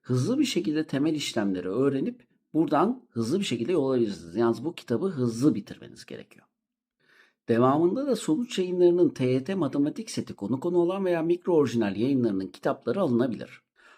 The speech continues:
Artık avantajımız bütün konularda video çözümlerinin olması ve YouTube'da bir sürü konu anlatım videolarının olması. Bana sormanıza gerek yok. Kendiniz araştırın arkadaşlar. O kadar çok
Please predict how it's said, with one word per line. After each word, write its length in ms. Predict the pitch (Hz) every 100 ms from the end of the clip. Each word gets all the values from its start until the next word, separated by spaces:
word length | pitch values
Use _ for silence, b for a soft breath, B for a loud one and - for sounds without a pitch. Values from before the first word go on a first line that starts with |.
| b -
Artık 360 | 127 156 220
avantajımız 720 | 208 208 202 202 196 226 160
bütün 260 | 156 254 262
konularda 600 | 214 175 147 147 180 214
video 260 | 180 185
çözümlerinin 760 | 160 143 123 120 104 92 76 -
olması 580 | 123 147 156 143 185 240 B B B
ve 280 | 131 185 220 _ _
YouTube'da 680 | 117 139 196 226 - 127 117
bir 140 | 151 -
sürü 260 | - 175
konu 220 | - 110
anlatım 360 | 98 95 - 95
videolarının 420 | 87 80 73 80
olması. 360 | 80 78 85 87
Bana 200 | 127 156
sormanıza 480 | 180 175 185 180 190
gerek 280 | 147 190
yok. 180 | 113 -
Kendiniz 440 | 131 131 151 151 127
araştırın 580 | 104 104 - - 202
arkadaşlar. 640 | 185 175 175 160 160 175 - b b b
O 100 | 113
kadar 320 | 143 196 240
çok 340 | 180 156 -